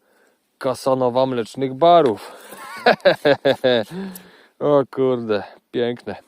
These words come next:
Dobra, kopiemy dalej. <laughs> Niestety powtarza się historia z leśnego wysypiska. Wszystko zmielone. Z pasją wszystko tłukli,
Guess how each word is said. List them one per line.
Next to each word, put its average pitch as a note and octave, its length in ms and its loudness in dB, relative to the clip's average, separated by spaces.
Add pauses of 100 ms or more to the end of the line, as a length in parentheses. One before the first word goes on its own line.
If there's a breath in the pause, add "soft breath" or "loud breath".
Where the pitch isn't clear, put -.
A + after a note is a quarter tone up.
Dobra, A#2+ 440 -4 (500 loud breath)
kopiemy B2+ 440 -4
dalej. C3+ 520 2 (300)
<laughs> - 320 -12
Niestety C3 720 -2 (240 loud breath)
powtarza B2+ 500 -8
się B2+ 180 -8
historia D#3+ 720 0 (920 loud breath)
z A#2 140 -16
leśnego B2+ 560 -6
wysypiska. A2 800 -12 (880 loud breath)
Wszystko - 560 -4
zmielone. G3+ 600 0 (1600 loud breath)
Z - 280 -10
pasją B2+ 600 0
wszystko - 400 -8
tłukli, C#3 540 -6